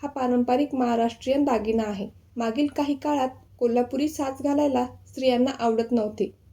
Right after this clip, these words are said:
पण सध्या कोल्हापुरी साजची फॅशन पुन्हा ट्रेंडमध्ये आलेली आहे.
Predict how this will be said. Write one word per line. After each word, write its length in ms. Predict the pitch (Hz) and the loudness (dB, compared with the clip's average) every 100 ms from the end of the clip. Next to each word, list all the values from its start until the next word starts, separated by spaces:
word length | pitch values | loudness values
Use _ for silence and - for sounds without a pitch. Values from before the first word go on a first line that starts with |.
| - | -2
पण 120 | 285 | -2
सध्या 400 | 285 302 294 269 | 0 0 0 -2
कोल्हापुरी 520 | 262 240 233 233 262 | 2 2 2 0 -2
साजची 440 | 302 262 233 - 262 | 0 -2 -4 -6 -6
फॅशन 340 | 285 285 294 262 - - - | -4 0 0 0 -4 -18 -6
पुन्हा 260 | 262 262 285 | 0 2 0
ट्रेंडमध्ये 600 | 277 247 240 240 226 302 - | 4 4 6 2 2 -2 0
आलेली 380 | 247 214 208 | 0 0 2
आहे. 260 | 208 196 202 | 0 0 -8